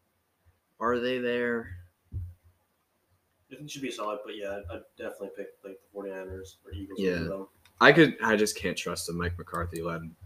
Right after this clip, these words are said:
Speaker 1: team. I can't.
Speaker 2: Yeah.
Speaker 1: They're too inconsistent. I just don't, he's not a good, he's not a good coach. I just can't. And the Vikings are f-, fake.
Speaker 2: Yeah.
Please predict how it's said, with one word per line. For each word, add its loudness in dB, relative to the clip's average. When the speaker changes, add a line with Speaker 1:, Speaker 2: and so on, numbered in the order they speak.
Speaker 1:
team. -10
I 8
can't. 2
Speaker 2:
Yeah. -4
Speaker 1:
They're 12
too 12
inconsistent. 8
I 12
just 8
don't, 10
he's 0
not 8
a 4
good, 0
he's -2
not 2
a -2
good -6
coach. -14
I 4
just -4
can't. -8
And 10
the 12
Vikings 10
are 12
f-, -6
fake. 4
Speaker 2:
Yeah. -4